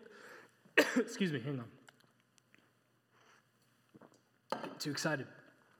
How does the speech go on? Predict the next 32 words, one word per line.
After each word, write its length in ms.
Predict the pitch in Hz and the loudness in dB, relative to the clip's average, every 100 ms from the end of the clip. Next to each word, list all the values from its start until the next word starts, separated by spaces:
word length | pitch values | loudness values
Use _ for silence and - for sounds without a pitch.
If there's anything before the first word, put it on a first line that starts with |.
| - - | -16 4
Many 220 | 185 247 | 6 6
theologians 680 | 254 254 214 208 220 175 175 | 6 4 6 4 4 4 2
believe 460 | 139 165 180 214 175 | 4 4 4 4 2
that 140 | 156 | 2
there 140 | 175 165 | 4 4
are 60 | |
upwards 360 | 175 185 175 175 | 2 2 2 2
to 100 | 151 | -4
four 360 | - 208 226 | -2 2 4
thousand 400 | 208 190 202 156 | 4 2 0 2
unreached 340 | 160 165 165 - | 2 4 0 0
people 200 | 202 180 | -2 0
groups. 460 | 123 110 - - - - - _ - | -2 -4 -4 -8 -8 -20 -20 _ -4
That's 140 | 180 | 2
more 180 | 240 240 | 4 4
than 140 | 185 | 2
three 220 | 170 226 | 2 0
point 340 | 233 233 226 220 | 2 2 2 0
two 300 | - 220 214 | 0 2 2
billion 500 | 156 190 220 202 175 | 2 2 2 2 0
people. 440 | 202 277 - 113 - - - - - | 2 0 0 -6 -8 -20 -20 -20 -2
But 80 | 190 | 2
remember 320 | 214 247 294 | 6 6 4
God's 280 | 226 247 233 | 2 2 0
promises 480 | - 240 269 233 175 | 0 2 2 0 0
that 120 | 175 - | 0 2
every 260 | 233 247 | 0 2
tribe, 300 | 226 254 220 | 2 2 2
every 200 | 208 226 | 2 2
nation, 320 | 208 233 - | 4 2 2
every 200 | 208 208 | 0 0
kindred, 300 | - 226 208 | 2 2 2